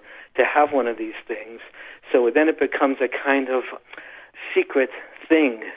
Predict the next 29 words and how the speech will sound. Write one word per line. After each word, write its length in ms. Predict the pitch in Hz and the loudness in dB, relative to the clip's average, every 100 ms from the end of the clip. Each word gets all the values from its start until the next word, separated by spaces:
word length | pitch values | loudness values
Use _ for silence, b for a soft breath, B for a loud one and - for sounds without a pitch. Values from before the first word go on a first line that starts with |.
| - | -4
that 220 | 135 123 | -2 -2
they 160 | - 117 | -2 -4
admit 340 | 110 127 131 - | 0 0 0 -2
to 40 | |
no 200 | 123 127 | 0 2
one. 320 | 139 127 107 - B B | 4 2 0 -10 B B
You 60 | - | 0
know, 140 | 131 | 0
girls 340 | 113 139 156 160 | 2 4 4 4
are 60 | 143 | 0
usually 380 | 135 139 151 135 | -2 -2 0 2
a 60 | |
little 260 | 127 127 113 | 2 0 -2
easier 400 | 127 131 135 127 | -4 -4 -2 -2
than 160 | 117 | -2
boys 280 | 110 123 139 139 | -2 2 2 2
in 100 | 147 | 2
that 180 | 147 143 | 0 -2
regard. 400 | 135 143 143 135 | 0 4 4 2
You 80 | |
can 160 | 123 120 | -6 -4
go 180 | 131 123 | 2 2
into 200 | 123 127 | 0 -6
many 500 | 117 123 131 127 123 B B B - | -4 -2 0 -2 -4 B B B -4
ten, 260 | 143 123 123 | 0 0 -2
twelve, 360 | - 127 123 | 0 4 4
even 300 | 123 123 123 | 2 -2 -8
fifteen-year-old 800 | 107 143 - 147 131 123 123 120 | -4 -4 -2 -2 -2 2 2 2
girls' 280 | 123 127 117 | 2 2 2